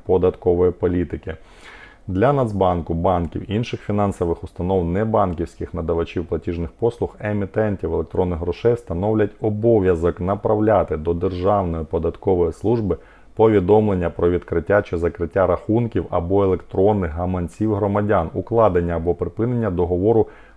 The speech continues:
про надання індивідуального банківського сейфу. Тобто розберіть для себе от цю інформацію, тобто електронні якісь гаманці, якісь банківські сейфи, все це буде, вся ця інформація буде надсилатися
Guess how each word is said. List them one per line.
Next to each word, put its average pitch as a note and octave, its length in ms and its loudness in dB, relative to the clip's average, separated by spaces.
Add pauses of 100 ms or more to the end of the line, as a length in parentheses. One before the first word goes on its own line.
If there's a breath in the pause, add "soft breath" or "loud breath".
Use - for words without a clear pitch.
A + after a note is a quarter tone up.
про C3+ 220 2
надання G#2+ 480 2
індивідуального F2 800 0
банківського E2 800 -4
сейфу. D#2+ 540 -4 (340 loud breath)
Тобто E2+ 320 -4
розберіть F2+ 500 0
для G2 160 0
себе F#2+ 400 0 (340 loud breath)
от E2+ 140 -4 (180)
цю G#2+ 240 2
інформацію, F#2 800 0
тобто - 340 -8
електронні F#2+ 760 0
якісь E2+ 340 -6
гаманці, F2 520 -6
якісь E2 400 -4
банківські G#2+ 680 -2
сейфи, F2 460 0
все G#2 360 0
це - 200 -4
буде, A2 360 -2
вся F#2 300 -2
ця - 140 -8
інформація F2+ 640 -4
буде F2 420 -2
надсилатися E2+ 880 -2